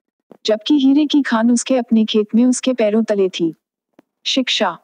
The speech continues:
मित्रों, इस प्रसंग में हीरे पहले किसान के पैरों तले ही थे, लेकिन वह उन्हें पहचान नहीं पाया और उनकी खोज में भटकता रहा। ठीक वैसे ही हम भी सफलता प्राप्ति के लिए अच्छे अवसरों की तलाश में भटकते रहते हैं।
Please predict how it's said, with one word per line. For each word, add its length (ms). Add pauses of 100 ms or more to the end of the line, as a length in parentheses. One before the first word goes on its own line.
(260)
मित्रों, 400 (540)
इस 140
प्रसंग 420
में 120
हीरे 260
पहले 340
किसान 420
के 120
पैरों 320
तले 200
ही 300
थे, 120 (140)
लेकिन 340
वह 100
उन्हें 320
पहचान 460
नहीं 220
पाया 280
और 160
उनकी 280
खोज 340
में 120
भटकता 440
रहा। 280 (840)
ठीक 280
वैसे 280
ही 200
हम 200
भी 140
सफलता 480
प्राप्ति 400
के 140
लिए 180
अच्छे 360
अवसरों 400
की 160
तलाश 420
में 140
भटकते 440
रहते 300
हैं। 260